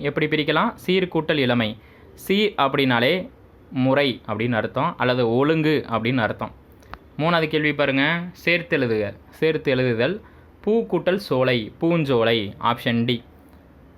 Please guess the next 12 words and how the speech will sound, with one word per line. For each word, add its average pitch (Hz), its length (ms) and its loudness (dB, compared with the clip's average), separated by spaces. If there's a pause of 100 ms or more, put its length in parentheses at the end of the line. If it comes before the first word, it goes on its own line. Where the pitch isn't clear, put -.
(140)
பூ 160 100 -2 (140)
கூட்டல் 151 340 0
சோலை, 156 240 2 (200)
பூஞ்சோலை. 147 500 2 (280)
ஆப்ஷன் 117 340 0
டி. 127 120 0 (220)
ரொம்ப 123 280 0
முக்கியமானது. 123 600 0 (400)
அப்ப 127 220 -2 (160)
ஒண்ணுக்கு 165 380 -2 (100)
ஏ, 160 100 4 (640)
ரெண்டுக்கு 131 500 0